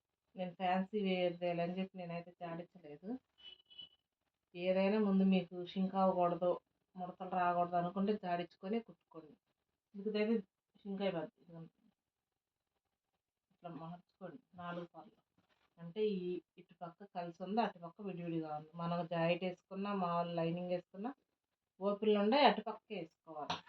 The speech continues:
ఇలా పెట్టేసుకోండి. కింద ఖర్చు వారే వదులు-, నేను ఖర్చు వారే వదులుతున్నా, అంటే చేతులు కట్ వర్క్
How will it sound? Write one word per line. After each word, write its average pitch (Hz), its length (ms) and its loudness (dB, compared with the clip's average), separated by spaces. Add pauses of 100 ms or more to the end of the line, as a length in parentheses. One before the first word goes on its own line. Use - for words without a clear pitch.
(1400)
ఇలా 160 180 -12
పెట్టేసుకోండి. - 580 -20 (640)
కింద 196 160 -2 (140)
ఖర్చు 175 280 -2
వారే 175 220 -2
వదులు-, - 300 -10
నేను 170 180 -10
ఖర్చు 175 220 -4
వారే 190 220 6
వదులుతున్నా, 165 500 -6
అంటే 170 160 -6 (260)
చేతులు 202 360 -2
కట్ 196 200 -10
వర్క్ 202 200 -6